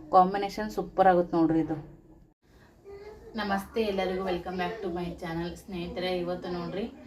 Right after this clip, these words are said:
ಶನಿವಾರ, ಮುಂಜಾನೆಯಿಂದ ವಿಡಿಯೋ ಮಾಡಿಲ್ರಿ ಫ್ರೆಂಡ್ಸ. ಈಗ ಮತ್ತೆ ಇವಾಗ ಏಳೂವರೆಗೆ ಐತಿ ಟೈಮ್. ಈಗ ವಿಡಿಯೋ ಮಾಡಾಕತ್ತೀನಿ.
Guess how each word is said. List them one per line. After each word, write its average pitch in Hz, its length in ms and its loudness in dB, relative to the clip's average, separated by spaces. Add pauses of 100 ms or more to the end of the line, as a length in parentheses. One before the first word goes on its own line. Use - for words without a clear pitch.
(440)
ಶನಿವಾರ, 220 480 0 (1400)
ಮುಂಜಾನೆಯಿಂದ 240 540 0
ವಿಡಿಯೋ 208 200 0
ಮಾಡಿಲ್ರಿ 190 380 -4
ಫ್ರೆಂಡ್ಸ. 175 340 -8 (760)
ಈಗ 226 280 -6 (400)
ಮತ್ತೆ 190 280 -10
ಇವಾಗ 175 260 -4 (280)
ಏಳೂವರೆಗೆ 185 600 -4
ಐತಿ - 260 -8
ಟೈಮ್. 170 500 -6 (1600)
ಈಗ 269 260 -2
ವಿಡಿಯೋ 208 220 0
ಮಾಡಾಕತ್ತೀನಿ. 185 800 -4